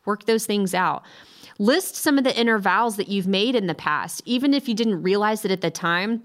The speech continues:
Where did those come from? Where were those rooted thoughts or lies? Where did they come from? Was it from something that someone said when you were a child? Maybe it was from a boss that you worked with. Where did those things come from? Um, and what were the promises that you made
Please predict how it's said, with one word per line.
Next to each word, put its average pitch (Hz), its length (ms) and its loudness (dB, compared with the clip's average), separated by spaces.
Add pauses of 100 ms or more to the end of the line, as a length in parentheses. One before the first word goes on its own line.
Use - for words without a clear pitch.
(600)
Where 220 240 0
did 254 140 0
those 220 200 2
come 208 280 0
from? 156 300 -4
Where 226 180 2
were 285 100 -2
those 226 300 2
rooted 208 560 0 (280)
thoughts - 680 -2
or 202 100 -2 (140)
lies? 180 680 -2
Where 202 120 -2
did 247 100 0
they 226 100 2
come 190 220 -6
from? 170 140 -2
Was 170 160 -2
it 170 120 -6
from 202 160 0
something 196 420 0
that - 100 -2
someone 185 320 0
said 170 240 -2
when 185 100 0
you 170 100 0
were 151 100 0
a 147 40 -2
child? 202 560 -2 (260)
Maybe 202 360 2
it 202 80 0
was 185 160 -4
from 170 180 -2
a 139 60 -4
boss 156 460 -2
that 247 120 0
you 247 140 -2
worked 254 280 0
with. 262 220 2 (320)
Where 277 160 2
did 392 140 2
those 339 180 2
things 254 300 0
come 202 240 -2
from? 123 400 -4 (100)
Um, 202 380 2
and 220 180 2
what 240 160 2
were 320 100 -2
the 302 120 -4
promises 202 560 -2
that 180 140 -2
you 180 140 -2
made 185 540 0